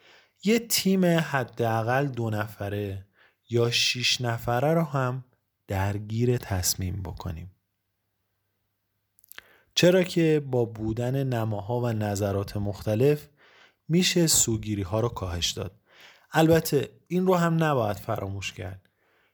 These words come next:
که اضافه شدن افراد می‌تونه تصمیم محافظه کارانه تری رو رقم بزنه و تعداد نفرات وقتی از یه حدی بیشتر می‌شه بازدهی کاهش پیدا می‌کنه.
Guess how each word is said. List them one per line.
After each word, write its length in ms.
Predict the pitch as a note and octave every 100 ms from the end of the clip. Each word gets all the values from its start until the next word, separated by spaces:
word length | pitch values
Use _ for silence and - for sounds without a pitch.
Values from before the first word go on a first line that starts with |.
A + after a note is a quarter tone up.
| _
که 460 | - B2 A2+ G#2+ - _ _ _ -
اضافه 540 | B2+ B2 B2+ B2 C3+
شدن 360 | - C3+ D3 F#3
افراد 720 | D#3 A#2+ - A#2 A#2 C3 - _ _ -
می‌تونه 600 | B2+ C#3 D3 D3 D3+ D3+ _ _ _
تصمیم 680 | - A#2 A2+ - C3 C#3 D3
محافظه 720 | D3+ B2+ G#2 G#2+ - G#2+ G#2
کارانه 640 | G#2 - G#2+ G2+ G2 G2
تری 380 | F#2 - A#2+ G#2
رو 160 | F2+ F#2
رقم 400 | F#2 F#2 F#2 F#2
بزنه 480 | F2 F#2+ G2 G2 - _ _ _ _ _ _ _ _ _ -
و 80 | B2+
تعداد 400 | - C#3 C#3+ E3
نفرات 800 | F3 C#3 A#2+ A#2 A2 A2+ A#2+ - - - _
وقتی 320 | C#3 C#3+ F#3+
از 200 | E3+ C3
یه 140 | B2+ D#3
حدی 460 | D3 C3 A#2 G#2+
بیشتر 540 | G2+ G#2 - - G#2+ G2+
می‌شه 460 | G2+ - B2 C#3 C#3+ _ - _ _
بازدهی 600 | A2+ G#2+ G2+ G2 G2+ G2
کاهش 560 | C3 - G2+ F#2 G#2 -
پیدا 300 | F#2 F2+ F2+
می‌کنه. 400 | E2+ - F#2 F2